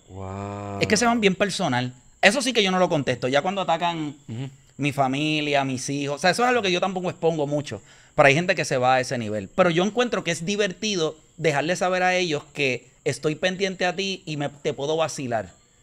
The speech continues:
Speaker 2: No me lo, no me estás afectando.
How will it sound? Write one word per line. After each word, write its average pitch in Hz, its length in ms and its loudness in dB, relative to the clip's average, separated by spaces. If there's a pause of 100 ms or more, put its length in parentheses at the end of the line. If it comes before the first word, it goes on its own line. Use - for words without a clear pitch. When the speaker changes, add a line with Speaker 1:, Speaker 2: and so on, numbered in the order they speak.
(280)
Speaker 2:
No 170 360 2
me 175 120 2
lo, 156 220 0
no 170 180 2
me 180 80 0
estás 170 200 0
afectando. 127 640 -4